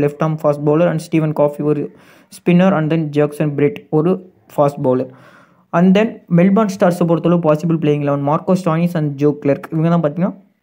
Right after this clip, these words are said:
probably ஓப்பன் பண்ணுவாங்க. And then நிக் லாரிக்கன் and then கிளென் மேக்ஸ்வெல், ஹச்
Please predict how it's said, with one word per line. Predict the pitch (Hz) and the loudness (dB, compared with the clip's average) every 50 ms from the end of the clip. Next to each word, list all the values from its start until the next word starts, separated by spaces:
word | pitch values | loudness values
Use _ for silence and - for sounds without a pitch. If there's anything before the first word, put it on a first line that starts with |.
| _ - - | _ -2 0
probably | 170 160 165 160 160 160 156 | 2 2 4 4 4 4 4
ஓப்பன் | 147 - 156 156 147 | 2 2 0 0 0
பண்ணுவாங்க. | 143 147 165 190 180 | 0 0 0 2 2
And | 175 160 | 2 0
then | 175 170 165 | 0 0 -2
நிக் | 160 156 - 165 151 | -2 -2 -2 0 0
லாரிக்கன் | 147 156 160 156 165 170 160 151 | 2 0 0 -2 -2 -2 -2 -2
and | 147 143 143 | -4 -2 -4
then | 151 156 147 | -4 -2 -2
கிளென் | 143 139 139 147 147 143 | 0 0 0 0 -2 -4
மேக்ஸ்வெல், | 139 143 - - 180 175 160 | -6 -6 -4 -4 -2 0 0
ஹச் | 147 147 - | -2 -2 -4